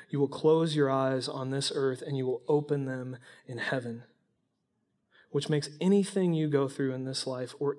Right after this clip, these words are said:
anything that you give up unbelievably worth it. Jesus is standing in the throne room of God speaking your name, which means that in any and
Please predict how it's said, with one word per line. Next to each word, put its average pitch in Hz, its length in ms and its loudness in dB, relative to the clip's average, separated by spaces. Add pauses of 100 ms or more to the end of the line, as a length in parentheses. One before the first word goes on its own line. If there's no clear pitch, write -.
anything 175 460 2
that 156 120 0
you 143 120 0
give 131 240 0
up 123 240 -4 (360)
unbelievably 143 1300 2 (300)
worth 139 420 0
it. - 260 -10 (1500)
Jesus 180 460 4
is 147 80 -2
standing 143 380 0
in 135 80 -4
the 127 80 -8
throne 143 280 0
room 143 180 2
of 139 100 -4
God 120 300 -4
speaking 151 580 -2
your 131 220 -2
name, 120 520 -6 (1600)
which 143 220 0
means 147 580 2
that 139 160 0
in 127 240 -6
any 180 440 4
and 139 160 -6